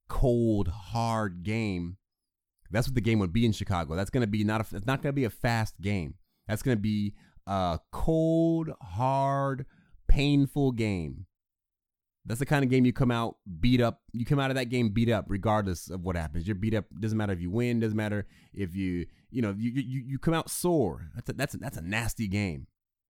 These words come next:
Win or lose, you come out of that game hurt.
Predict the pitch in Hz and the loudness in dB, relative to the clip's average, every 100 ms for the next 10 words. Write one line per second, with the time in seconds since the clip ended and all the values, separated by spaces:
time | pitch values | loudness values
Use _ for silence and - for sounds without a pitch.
0 | _ _ _ _ 165 226 202 214 117 98 | _ _ _ _ 2 4 4 4 2 2
1 | 117 147 139 127 113 113 107 95 90 _ | 0 2 2 0 -2 0 0 -2 -4 _
2 | _ _ - 117 - | _ _ 4 4 2